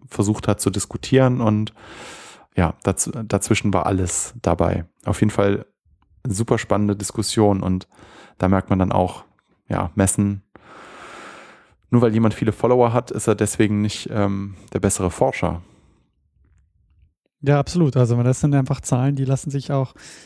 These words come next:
Speaker 2: äh, in gewisser Weise künstlich nach oben pushen. Äh, das ist nicht unbedingt nur ein, also es ist nicht unbedingt ein Qualitätsmerkmal. Äh, Merkmal. Aber ich find die Diskussion vor allen Dingen auch deshalb spannend,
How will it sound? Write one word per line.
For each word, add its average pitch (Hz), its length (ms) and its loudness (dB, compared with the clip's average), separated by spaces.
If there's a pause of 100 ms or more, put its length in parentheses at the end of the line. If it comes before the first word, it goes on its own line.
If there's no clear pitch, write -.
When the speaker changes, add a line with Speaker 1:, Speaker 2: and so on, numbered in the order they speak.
(240)
Speaker 2:
äh, 135 300 4
in 131 80 2
gewisser 147 320 2
Weise 139 180 4
künstlich 160 360 0
nach 143 180 0
oben 156 400 -2
pushen. 175 480 -4 (800)
Äh, 151 220 2
das 151 140 0
ist 147 120 -6
nicht 175 160 0
unbedingt 156 340 2
nur 156 200 4
ein, 156 260 -2 (200)
also 139 200 0
es 139 80 -4
ist - 100 -4
nicht 175 160 4
unbedingt 151 320 2
ein 143 100 -2
Qualitätsmerkmal. 135 880 0
Äh, 120 40 -2
Merkmal. 123 760 -2 (1040)
Aber 143 480 4 (420)
ich - 140 -6
find 180 220 2
die 170 60 2
Diskussion 160 640 2 (720)
vor - 240 0
allen 170 140 2
Dingen 139 300 0
auch 131 100 -2
deshalb 175 320 0
spannend, 139 420 0